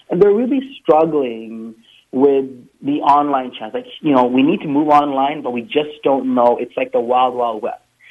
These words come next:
And it started off as, like, "Okay, you know what? How do I help these retail clients of mine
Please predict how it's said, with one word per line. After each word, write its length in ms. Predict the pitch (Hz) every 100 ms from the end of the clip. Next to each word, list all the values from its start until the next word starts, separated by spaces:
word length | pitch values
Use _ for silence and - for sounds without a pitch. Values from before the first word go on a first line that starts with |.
| - -
And 160 | 165 170
it 140 | 170
started 180 | 208 208
off 140 | 190
as, 80 | 180
like, 160 | 170 170
"Okay, 160 | 156
you 60 | 127
know 60 |
what? 180 | 165 185 _ _ -
How 180 | 170
do 80 | 220
I 120 | 240
help 460 | 175 139 131 127 - _ -
these 340 | 131 127 113
retail 440 | 131 160 - 156
clients 480 | 131 - 135 135 135
of 100 | 131
mine 600 | 113 113 110 110 113 113